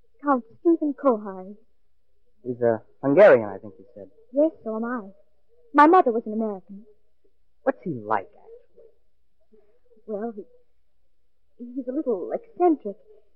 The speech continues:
Speaker 1: He, <gasps> Ned.
Speaker 2: What is it?
Speaker 1: There he is now.
Speaker 2: Your uncle?
Speaker 1: Yes,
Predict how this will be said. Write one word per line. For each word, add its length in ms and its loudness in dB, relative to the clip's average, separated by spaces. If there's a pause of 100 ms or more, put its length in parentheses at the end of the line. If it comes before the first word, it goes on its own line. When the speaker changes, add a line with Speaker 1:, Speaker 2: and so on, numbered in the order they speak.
(180)
Speaker 1:
He, 120 -10 (680)
<gasps> 680 -18
Ned. 220 2 (240)
Speaker 2:
What 120 2
is 100 0
it? 80 -20 (380)
Speaker 1:
There 240 8
he 80 6
is 100 4
now. 360 -6 (100)
Speaker 2:
Your 160 2
uncle? 380 4
Speaker 1:
Yes, 200 4